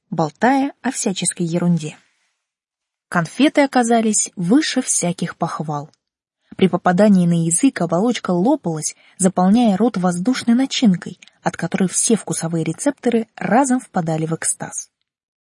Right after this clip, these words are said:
Больше до самого обеда ничего интересного не происходило, не считая того, что Урля, заскучав, обмотался моей косой, потом запутался в ней,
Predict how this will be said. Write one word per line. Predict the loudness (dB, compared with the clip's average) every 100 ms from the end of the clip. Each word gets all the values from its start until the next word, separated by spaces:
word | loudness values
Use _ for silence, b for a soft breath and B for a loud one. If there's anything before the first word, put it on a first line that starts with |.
| _ _ _ _ _ _ _
Больше | -2 4 4 2
до | -4 -4
самого | 0 0 0 -2
обеда | 0 2 0 -2 b b b
ничего | -4 0 2
интересного | 2 2 0 2 2
не | 0
происходило, | -2 -6 -2 0 0 -4 -10 _ _ _
не | 0
считая | 2 2 0 -2
того, | -2 0 0
что | 0 -6 -2
Урля, | 0 2 0 0 -8 _ _
заскучав, | -2 -2 -6 -4 -6 -8 _ _ _ _ _
обмотался | 2 4 4 0 2
моей | 4 4
косой, | 2 -4 -6 -2 -2 -4 _ _ _ _
потом | 0 2
запутался | 2 0 -2 -4 -2 -2 -2
в | -2
ней, | -4 -10